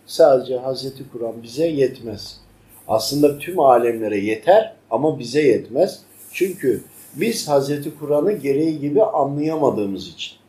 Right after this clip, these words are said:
Ancak Hazreti Kur'an'da da Rabbim bildirmiştir. Uygulayışını da Resulullah Efendimiz Aleyhisselam göstermiştir. Onun için her zaman ikisi bir aradadır. Öyle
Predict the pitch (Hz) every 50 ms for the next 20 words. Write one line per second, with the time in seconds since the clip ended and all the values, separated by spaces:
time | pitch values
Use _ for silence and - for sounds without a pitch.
0 | _ _ - - - - 135 160 196 247 185 - - - _ _ _ _ _ _
1 | _ 120 127 123 127 151 156 156 185 - - 151 147 156 156 151 170 214 226 208
2 | 196 208 - - - - _ _ _ _ _ _ _ - 120 135 143 143 143 -
3 | 156 156 151 139 135 131 139 156 160 170 185 185 185 - - 196 202 202 - -
4 | _ _ _ _ _ _ _ - 127 131 135 135 131 147 147 147 151 151 151 151
5 | 151 147 147 165 170 175 202 202 190 156 131 131 131 131 - - 143 143 147 151
6 | 180 185 180 156 135 - 143 139 131 139 143 147 131 131 131 127 131 135 131 -
7 | - - 131 131 147 175 190 180 156 117 95 - _ _ _ _ _ - - 123
8 | 113 110 107 - - 113 107 104 98 98 95 95 - - - - - - - _
9 | _ _ _ _ _ _ _ _ _ - 127 143 156 165 151 127 117 - - 196
10 | 208 214 - - _ _ _ _ _ _ _ _ _ _ _ _ _ 139 147 156
11 | 147 - 123 131 127 131 160 185 202 196 - - _ _ 147 127 - - 127 -
12 | - 185 170 131 110 117 123 131 143 156 143 - 95 87 - _ - - - -
13 | - _ - - - - _ _ _ _ _ _ _ - 123 143 160 165 151 147
14 | 127 113 - -